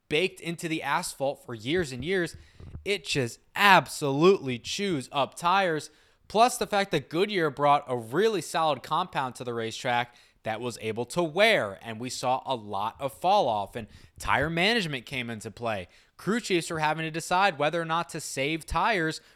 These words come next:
for the remainder of the race 'cause crews were going through tires that quickly. That's a good thing, in my opinion. I think it's good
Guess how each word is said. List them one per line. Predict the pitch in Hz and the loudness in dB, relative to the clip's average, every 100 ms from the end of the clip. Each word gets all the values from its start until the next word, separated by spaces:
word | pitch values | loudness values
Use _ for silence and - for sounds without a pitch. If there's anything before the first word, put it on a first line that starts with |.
| _ | _
for | 156 | -4
the | |
remainder | 151 160 139 143 151 | 0 0 0 0 0
of | 170 | -2
the | 170 | -2
race | 170 220 233 - | 0 0 0 -2
'cause | 151 131 - - _ | -4 -4 -14 -20 _
crews | - 185 175 | 2 4 4
were | 175 | 2
going | 131 165 220 | 6 6 6
through | 170 147 | 2 0
tires | - 202 175 165 - _ _ _ - | 4 4 6 2 -2 _ _ _ 6
that | 175 165 | 6 4
quickly. | - 226 233 123 - _ _ - | 4 4 4 -4 -6 _ _ 4
That's | 185 - | 4 6
a | 302 | 2
good | 175 262 - | 8 8 8
thing, | 233 135 92 - | 4 4 -2 -6
in | 160 | 2
my | 151 131 | 4 4
opinion. | - 131 107 101 | 2 -4 -4 2
I | 151 226 | 4 4
think | - 247 | 2 -4
it's | 196 - | -6 -6
good | - 190 220 170 | 2 4 4 2